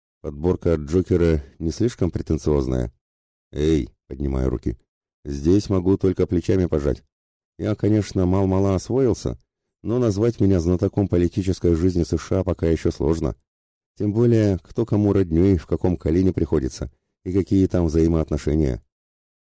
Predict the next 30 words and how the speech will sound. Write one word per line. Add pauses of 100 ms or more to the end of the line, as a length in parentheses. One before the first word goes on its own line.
(120)
«Пожалуй». (460)
Подозрительность
уходит
из
глаз. (480)
«Для
этого
нужно
либо
родиться
в
такой
семье, (360)
либо
прожить
хотя
бы
лет
десять,
вращаясь
при
этом
в
обществе. (680)
Так
значит,
финансисты
против
промышленников? (440)
Жёстко».